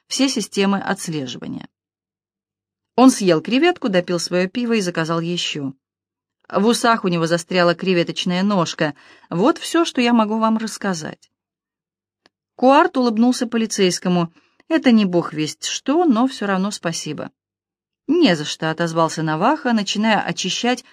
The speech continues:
очередную креветку. Кучка шелухи у него под ногами росла с головокружительной быстротой. «Я был бы рад помочь вам по-настоящему, но мое начальство высказалось очень ясно. Неофициально —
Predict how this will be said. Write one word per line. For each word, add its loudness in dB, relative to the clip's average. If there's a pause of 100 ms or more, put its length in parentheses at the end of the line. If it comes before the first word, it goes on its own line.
очередную -4
креветку. -10 (640)
Кучка 4
шелухи 0
у 2
него 0
под -8
ногами 0 (180)
росла -2
с -4
головокружительной -4
быстротой. -10 (880)
«Я 6
был 6
бы 4
рад 4
помочь 0
вам -2
по-настоящему, -2 (300)
но 4
мое 6
начальство 2 (320)
высказалось -2
очень 2
ясно. -4 (500)
Неофициально — 2